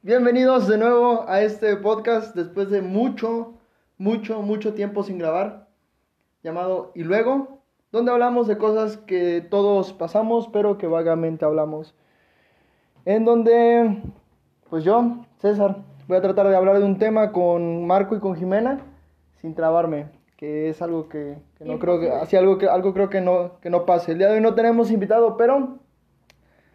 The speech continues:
Speaker 1: estamos casi completos. Faltó Yair.
Speaker 2: Sí.
Speaker 1: Yair estaba aquí hace unos días y él, según iba también a participar, pero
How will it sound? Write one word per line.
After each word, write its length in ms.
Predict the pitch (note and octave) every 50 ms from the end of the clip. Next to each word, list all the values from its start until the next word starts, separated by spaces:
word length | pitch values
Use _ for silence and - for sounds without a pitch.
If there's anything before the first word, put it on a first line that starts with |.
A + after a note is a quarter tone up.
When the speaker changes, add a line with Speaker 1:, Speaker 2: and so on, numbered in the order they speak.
| _ _ _ _ _ _ _ _ _ _ - _ _ _ _ -
Speaker 1:
estamos 960 | F3 E3+ - A#3 B3+ C4 C4+ C#4 C#4+ C#4+ C#4+ C#4 B3+ C4 - - - - - - - - - -
casi 320 | G#3+ A3 A#3+ A#3+ B3+ A#3+
completos. 720 | A#3+ A3 F#3+ G#3 G#3+ G3+ G#3 E3 D3+ D3+ - - - - - _ _ _
Faltó 240 | F3 E3 E3+ G#3
Yair. 380 | G3+ F#3+ G3 F#3+ F3+ E3 D#3 - - _ _ _ _ _ _ _
Speaker 2:
Sí. 80 | _ F#3+ F#3+ F#3 F#3 _ _ - D#3+ D#3+
Speaker 1:
Yair 240 | E3 E3+ F3+ G3 G#3
estaba 280 | G#3+ G#3 A3 G#3+ G3+
aquí 120 | G3 G3 G3+
hace 160 | G3 F#3 G3+
unos 200 | G3+ F#3+ F3+ E3+
días 300 | F#3 G#3 A3 G#3 G3+ -
y 180 | E3 D#3+ D#3 D#3
él, 560 | E3 E3+ E3 E3 E3 D#3+ D3+ D3 C#3+ C3+ C#3 C#3 - _ _
según 240 | _ D#3+ D#3+ E3+ F3+
iba 240 | F3+ E3+ E3+ E3
también 220 | E3 E3 E3 E3+ E3+
a 80 | E3
participar, 500 | E3 E3 D#3+ - D3+ D3 D3 F#3+ G3+ G3
pero 520 | G3 F#3 E3 D#3 D3+ D3 C#3+ C#3 C#3+ C#3